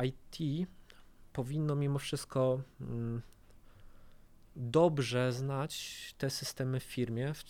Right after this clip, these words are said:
w tym sensie, że jakie one mają, nie wiem,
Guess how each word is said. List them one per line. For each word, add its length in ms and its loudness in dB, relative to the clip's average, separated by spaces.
w 80 -8
tym 200 0
sensie, 480 -2
że 340 2
jakie 300 0
one 160 2
mają, 340 0
nie 180 -2
wiem, 400 -4